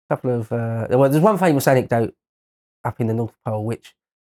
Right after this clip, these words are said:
someone said might not be true because, um, it might, it,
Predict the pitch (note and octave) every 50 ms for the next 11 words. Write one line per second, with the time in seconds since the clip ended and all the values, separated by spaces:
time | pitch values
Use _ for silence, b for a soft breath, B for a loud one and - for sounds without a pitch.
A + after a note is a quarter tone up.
0 | _ - - G3 F3+ F3 - - F3 D3+ D#3+ E3 D#3 D3 D3+ D3 A#2+ D3+ C#3 -
1 | - E3+ D#3 C3+ A#2+ A#2 A#2 G#2+ B2 - - C3 A#2+ B2 A#2+ A#2+ - - _ _
2 | _ _ _ _ _ _ _ _ _ - A#2+ A#2+ B2 B2 B2+ G2+ B2+ C#3+ C#3+ C#3
3 | - - C#3 - - -